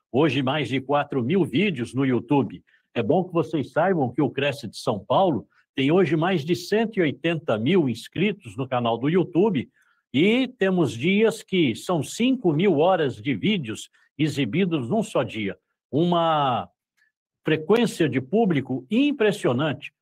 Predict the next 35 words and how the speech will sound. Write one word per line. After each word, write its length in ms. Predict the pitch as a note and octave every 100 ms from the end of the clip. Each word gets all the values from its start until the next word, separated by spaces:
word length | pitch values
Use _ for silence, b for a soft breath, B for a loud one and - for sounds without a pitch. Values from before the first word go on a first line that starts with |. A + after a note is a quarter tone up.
| _ -
muitas 640 | F3 C4+ C4 D3 - - A2+
vezes 500 | F3+ F3 A#2 B2+ A#2
maior 460 | D3+ C3+ E3 G3+
do 140 | F3 F3
que 280 | F3+ F3+ F3+
inúmeros 540 | F#3+ D#3+ G#3+ G3+ F3+
canais 400 | E3+ D3 D#3+ E3
de 100 | D3
televisão 500 | D3+ D3+ C3+ C3 D#3+
aberta 560 | B2+ B2+ F3+ D#3 G#2 F2+ _ _ _
no 120 | D3
Brasil. 520 | G3+ F#3 - B2+ F#2+ b b b
Então, 360 | B2+ G3+ A#3 A#3+
se 160 | -
aproveite 500 | A3+ A#3 F3 G#3+ G#3+
disso, 320 | F#3+ F#3+ - - _ _ -
porque 260 | D3+ E3+
hoje 300 | E3+ G3+ F#3
no 100 | F#3
Brasil 380 | F3 D3+ E3 C4+
todo, 320 | B3 G3+ F3
no 100 | B2+
mundo 240 | F3 C4 B3
todo, 400 | E3+ F3 E3+ E3 b b
esses 340 | - D#3+ D#3+ -
filmes 320 | F3 E3+ C#3+
do 100 | E3
Cresce 400 | - D3 D#3+ D#3+
são 240 | - F3+
muito 480 | D#3 C#3+ A3 B3+ -
procurados 680 | D3 D3+ D#3 D#3 D#3+ D#3 - _ _ _
por 120 | F#3
aqueles 420 | F#3+ - E3+ E3 -
que 140 | F3+
querem 560 | - D3 D#3+ E3+ F3